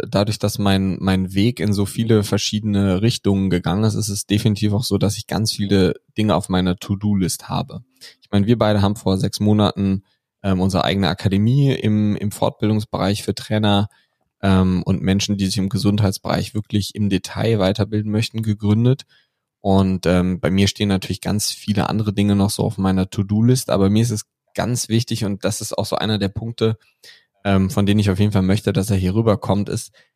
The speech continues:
dass es mir wirklich ein inneres Anliegen ist, ähm, dieses Gesundheitsthema in die Welt zu bringen. Und man muss natürlich sagen, in der heutigen Zeit und in,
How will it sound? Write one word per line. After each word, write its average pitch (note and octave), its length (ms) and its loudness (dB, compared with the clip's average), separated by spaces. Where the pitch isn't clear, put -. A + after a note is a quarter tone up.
dass - 160 0
es G#2+ 160 0
mir A#2 300 4
wirklich A#2 320 2
ein G#2 100 2
inneres A2+ 400 -2
Anliegen A#2 500 0
ist, - 420 -4
ähm, G2+ 500 2
dieses G#2+ 420 0
Gesundheitsthema A2 920 0
in F2+ 140 0
die G#2 100 0
Welt F#2 240 0
zu F#2 160 -6
bringen. E2 380 -4
Und F2+ 300 -4
man G2+ 100 2
muss B2+ 140 4
natürlich A2+ 300 2
sagen, A2 240 2
in A#2+ 80 0
der G2+ 100 2
heutigen G#2+ 560 0
Zeit A2+ 400 0
und F#2+ 140 0
in, F#2+ 200 -2